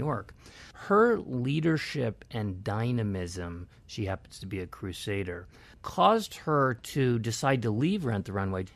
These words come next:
and join the team that built Jet dot com that Walmart acquired. And so what the leader of Jet dot com saw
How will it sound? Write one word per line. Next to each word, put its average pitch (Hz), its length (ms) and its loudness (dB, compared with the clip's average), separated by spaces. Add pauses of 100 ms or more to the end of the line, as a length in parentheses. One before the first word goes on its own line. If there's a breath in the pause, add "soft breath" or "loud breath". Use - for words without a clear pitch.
and 120 280 4
join 143 680 4
the 107 140 -2
team 156 540 4
that 104 240 0
built 120 280 4
Jet 113 260 0
dot 95 260 -2
com 104 360 0
that 87 220 -6
Walmart 113 440 2
acquired. 95 600 -8 (460 loud breath)
And 135 140 2
so 170 220 6
what 160 380 4
the 156 100 4
leader 190 480 4
of 139 100 2
Jet 127 300 0
dot 117 280 2
com 117 340 0
saw 143 680 2